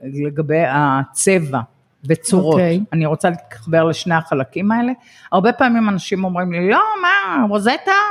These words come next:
Speaker 1: חלון רוזטה גבוה למעלה, זה סגנון כפרי." לא, זה ממש לא, זה יכול להיות סופר מודרני, ואתה יכ-, יכול להכניס לשם, אה, הרבה דברים, וגם כשאתה צובע בית, זה לא בהכרח שכולם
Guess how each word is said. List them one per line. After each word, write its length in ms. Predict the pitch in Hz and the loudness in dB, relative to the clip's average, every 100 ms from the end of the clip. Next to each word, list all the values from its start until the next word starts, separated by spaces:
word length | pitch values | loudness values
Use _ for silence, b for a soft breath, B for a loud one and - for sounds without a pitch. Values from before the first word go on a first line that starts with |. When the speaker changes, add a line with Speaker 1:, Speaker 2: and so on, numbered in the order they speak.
| 381 | -4
Speaker 1:
חלון 380 | - 196 240 | -2 0 2
רוזטה 420 | 254 214 220 220 233 | 2 0 0 0 -2
גבוה 520 | 165 175 175 208 214 | -2 -2 2 2 2
למעלה, 580 | 180 196 294 339 330 330 | 2 2 2 2 0 0
זה 240 | 208 190 | 2 2
סגנון 520 | 185 - 190 175 190 202 | 0 -2 -2 0 0 0
כפרי." 420 | 185 - 160 156 | -4 -2 0 2
לא, 200 | 170 214 | 4 2
זה 120 | 180 160 | 2 0
ממש 360 | 156 190 190 | 0 0 -2
לא, 200 | 165 165 | -4 -2
זה 160 | 143 147 | -2 -4
יכול 260 | 139 - 156 | -6 -6 -4
להיות 260 | 151 147 | -4 -6
סופר 320 | - 214 294 | -8 -8 -4
מודרני, 580 | 247 196 135 131 135 139 160 b b b b 151 | -2 -2 -2 -4 -4 -8 -12 b b b b 0
ואתה 240 | 160 170 | 2 4
יכ-, 160 | 156 139 - | 2 0 -2
יכול 320 | 170 139 196 | -4 0 2
להכניס 480 | 196 170 185 180 - | 2 2 -2 -2 0
לשם, 640 | 185 - 165 147 151 151 143 | 0 2 2 2 0 -2 -2
אה, 160 | 147 - | -2 -2
הרבה 280 | 151 147 160 | -4 0 0
דברים, 460 | 139 143 143 220 202 | 2 0 2 2 2
וגם 240 | 165 214 262 | 2 0 0
כשאתה 300 | - 226 175 | -4 -4 -4
צובע 520 | - - 147 151 247 269 | -4 -4 -2 2 2 2
בית, 320 | 175 170 180 | 2 2 0
זה 120 | 170 160 | -2 -2
לא 100 | 190 | 0
בהכרח 440 | 226 214 - 196 | -2 -2 -4 -8
שכולם 800 | - - - 269 330 262 285 285 | -8 -10 -2 0 4 4 2 0